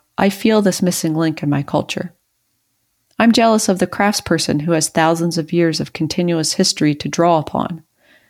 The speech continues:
This craftsperson grows upon a deep taproot that can stand up to the whirlwind of pop culture. When I'm carving, I also want to tap into something larger than myself.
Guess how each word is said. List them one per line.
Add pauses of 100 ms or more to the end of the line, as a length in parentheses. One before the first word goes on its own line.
(460)
This
craftsperson
grows
upon
a
deep
taproot (100)
that
can
stand
up
to
the
whirlwind
of
pop
culture. (960)
When
I'm
carving, (100)
I
also
want
to
tap
into
something
larger
than
myself.